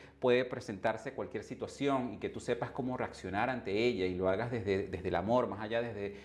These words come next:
desde la rabia, desde el estrés, desde la preocupación. Entonces, si tú no logras hacer ese cambio, va a ser muy difícil que, que tú puedas encontrar todas esas soluciones en tu vida. Entonces, para mí fue como que ya va, un momentico, y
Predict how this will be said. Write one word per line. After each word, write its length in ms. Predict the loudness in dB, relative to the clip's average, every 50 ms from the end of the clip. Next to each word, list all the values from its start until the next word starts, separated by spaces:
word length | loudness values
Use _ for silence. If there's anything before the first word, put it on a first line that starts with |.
| -10 -4
desde 180 | -4 -2 -2 -2
la 140 | -4 -2 0
rabia, 400 | 0 2 2 2 0 0 -2 -4
desde 160 | -4 -6 -10
el 80 | -10
estrés, 400 | -10 -10 -4 -2 0 0 0 0
desde 220 | -2 -4 -6 -8 -8
la 80 | -8
preocupación. 680 | -8 -8 -8 -8 -10 -14 -8 -2 2 4 4 4 4 2 -4 -10 -14 -18 -20 -20 -20 -20 -18 -10
Entonces, 340 | -6 -4 -2 0 0 0 2
si 100 | 0 2
tú 140 | 4 4 4
no 100 | 6 8
logras 400 | 8 6 6 6 4 2 0 -4 -8 -10
hacer 260 | -8 -2 -2 -2 -2
ese 180 | -2 -4 -2
cambio, 380 | 0 0 2 2 0 -4 -4 -6
va 40 | -6
a 20 |
ser 140 | -6 -8 -8
muy 160 | -8 -6 -8
difícil 420 | -8 -6 -6 -6 -6 -6 -8 -8 -4
que, 300 | -2 -2 -2 -2 -4 -10 -18 -16 -14
que 120 | -12 -10 -8
tú 160 | -8 -6 0
puedas 460 | 4 6 8 8 8 6 4 -2 -6
encontrar 580 | -8 -8 -8 -8 -8 -4 -2 0 0 0 0 -2
todas 160 | -2 -2 -2 -2
esas 140 | -4 -8
soluciones 400 | -8 -8 -10 -8 -8 -8 -8 -6
en 100 | -8 -8
tu 100 | -8 -6
vida. 240 | -4 -4 -2 -4 -4
Entonces, 400 | -6 -12 -18 -18 -6 0 0 2
para 180 | 4 4 2 2
mí 120 | 0 -2
fue 140 | -4 -4 -4
como 160 | -2 -2 -4 -4
que 120 | -4 -2
ya 100 | 0 0
va, 120 | 2 0
un 60 | 0 -2
momentico, 520 | -4 -6 -6 -6 -6 -8 -8 -8 -10 -8
y 400 | -6 -4 -4 -4 -4 -6 -8 -10